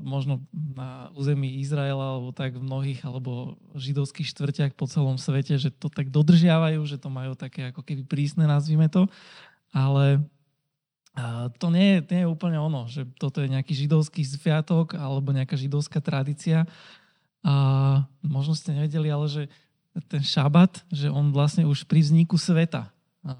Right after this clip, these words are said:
že už to Boh dal. A, a je o tom, mám to tam nejaké rozhádzané, nevadí. Tuto to mám dobre. A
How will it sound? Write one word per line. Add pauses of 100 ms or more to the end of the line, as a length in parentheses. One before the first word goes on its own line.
(140)
že (160)
už
to
Boh
dal. (640)
A, (1300)
a (1120)
je
o
tom, (880)
mám
to
tam
nejaké
rozhádzané,
nevadí. (480)
Tuto
to
mám
dobre. (1400)
A